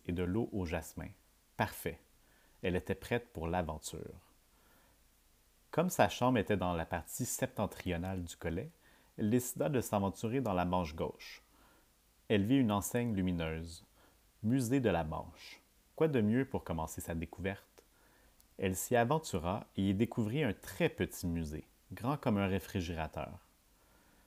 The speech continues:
Le musée présentait des photos impressionnantes de la construction des manches,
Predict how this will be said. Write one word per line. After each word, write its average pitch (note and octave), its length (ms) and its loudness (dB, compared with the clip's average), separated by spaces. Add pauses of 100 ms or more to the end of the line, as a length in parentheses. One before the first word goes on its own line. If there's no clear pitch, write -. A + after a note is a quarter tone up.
(180)
Le G2 120 4
musée A2+ 340 4
présentait G#2 480 2
des G#2+ 140 2
photos G2+ 360 0
impressionnantes G#2 600 -2
de G2 80 0
la D#2+ 140 0
construction - 560 -6
des F2+ 140 0
manches, D#2+ 540 -8